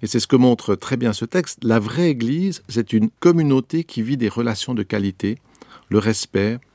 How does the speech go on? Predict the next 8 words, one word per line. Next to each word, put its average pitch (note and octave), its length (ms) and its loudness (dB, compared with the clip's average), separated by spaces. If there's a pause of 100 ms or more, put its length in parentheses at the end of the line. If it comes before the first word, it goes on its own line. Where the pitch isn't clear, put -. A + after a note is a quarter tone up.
la G#2 160 0
joie, F#2+ 420 0 (380)
la A#2 160 4
vie, A2 420 0
le G#2 140 4
pardon, A2 560 2 (420)
l'humour D3 460 6
aussi, C#3 420 -4